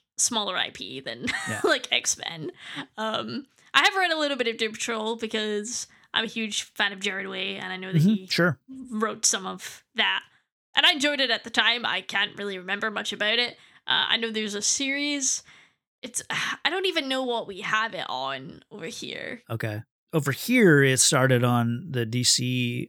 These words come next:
Speaker 2: Unlimited or D C whatever it was, um, and then got
Speaker 1: I don't
Speaker 2: moved over
Speaker 1: even
Speaker 2: to H B O. And,
Speaker 1: Okay.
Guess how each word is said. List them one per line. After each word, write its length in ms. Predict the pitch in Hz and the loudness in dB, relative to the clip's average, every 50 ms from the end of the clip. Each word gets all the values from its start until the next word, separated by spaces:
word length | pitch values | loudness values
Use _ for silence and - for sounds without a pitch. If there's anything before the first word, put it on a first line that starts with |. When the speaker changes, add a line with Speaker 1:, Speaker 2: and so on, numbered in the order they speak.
| _ - | _ -6
Speaker 2:
Unlimited 880 | 131 120 120 127 131 131 127 120 123 120 117 117 113 110 113 107 - _ _ _ _ _ _ _ - | -4 -2 0 2 2 2 2 2 2 2 2 2 2 0 -2 -4 -6 _ _ _ _ _ _ _ -8
or 60 | 123 | -4
D 100 | 120 123 | -2 0
C 160 | 120 113 - - | 2 0 0 -2
whatever 400 | 139 117 113 110 110 107 107 107 | -2 -4 -2 -2 -2 -4 -4 -8
it 80 | - - | -8 -6
was, 300 | 117 113 110 - - - _ _ _ _ _ - | -6 -4 -4 -4 -6 -8 _ _ _ _ _ -12
um, 360 | 131 117 113 110 - - - - | -8 -8 -8 -8 -10 -10 -8 -4
and 160 | 123 127 123 | -2 2 2
then 180 | 127 120 120 120 | 4 4 4 2
got 120 | 117 113 | 2 0
Speaker 1:
I 40 | 110 | 0
don't 120 | 117 123 | 0 0
Speaker 2:
moved 200 | 123 120 117 - | 0 2 2 2
over 180 | 123 117 113 120 | 2 2 2 2
Speaker 1:
even 120 | 117 123 | 0 2
Speaker 2:
to 60 | - 131 | 2 2
H 160 | 117 - - | 2 2 0
B 180 | - 120 120 | 0 2 2
O. 400 | 120 123 120 117 113 107 104 104 - - - _ _ _ _ _ _ _ _ _ _ _ - | 4 4 4 2 2 0 -2 -4 -8 -12 -20 _ _ _ _ _ _ _ _ _ _ _ -6
And, 400 | - 220 214 220 214 214 220 220 220 | -2 0 0 0 0 0 -2 -2 -6
Speaker 1:
Okay. 600 | - - 202 185 180 180 180 185 180 185 185 | -8 -6 -6 -4 -2 -2 0 0 0 0 -2